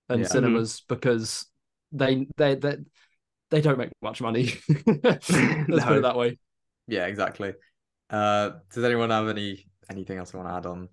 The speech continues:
Speaker 2: on the write strikes?
Speaker 1: Um,
Speaker 2: Oh,
Speaker 3: I don't think
Speaker 2: quickly,
Speaker 3: so.
Speaker 2: actually, they've shut down a lot of productions and stuff as well for it. So
Speaker 1: They have,
Speaker 3: Well, yeah.
Speaker 1: yeah,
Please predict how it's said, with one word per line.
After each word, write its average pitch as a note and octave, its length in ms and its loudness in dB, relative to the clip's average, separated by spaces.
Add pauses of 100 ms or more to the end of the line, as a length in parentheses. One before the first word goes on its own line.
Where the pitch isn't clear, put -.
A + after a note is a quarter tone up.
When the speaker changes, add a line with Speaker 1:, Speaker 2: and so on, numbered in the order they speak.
Speaker 2:
on F#2+ 140 -12
the F#2 80 -10
write F2+ 220 -6
strikes? - 500 -12 (1400)
Speaker 1:
Um, D3 300 -4
Speaker 2:
Oh, - 60 0
Speaker 3:
I - 80 -6
don't G#2+ 180 -10
think G2+ 160 -6
Speaker 2:
quickly, A#2+ 160 0
Speaker 3:
so. - 20 6
Speaker 2:
actually, A2 180 2
they've A2+ 200 2
shut D#3+ 180 4
down C3+ 140 4
a - 20 0
lot A#2 140 2
of - 80 -6
productions A#2 500 -4
and A#2 200 -6
stuff A#2 260 -2
as G#2+ 100 -6
well A2 220 2
for B2 160 0
it. - 220 -4
So G2 320 0
Speaker 1:
They B2 80 -2
have, G#2+ 220 0
Speaker 3:
Well, G#2 80 2
yeah. G#2 220 2
Speaker 1:
yeah, G#2 300 -4